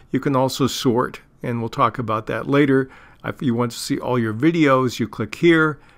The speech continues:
If you want to see all your graphic images here, all your music here, and a combination, the other button. But that's your media room. You'll spend a lot of time bringing elements into your project by clicking on the media room.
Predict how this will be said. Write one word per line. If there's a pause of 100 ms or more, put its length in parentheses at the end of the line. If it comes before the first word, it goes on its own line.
If
you
want
to
see
all
your
graphic
images
here, (360)
all
your
music
here, (200)
and
a
combination, (260)
the
other
button. (220)
But
that's
your
media
room. (420)
You'll
spend
a
lot
of
time
bringing
elements
into
your
project
by
clicking
on
the
media
room.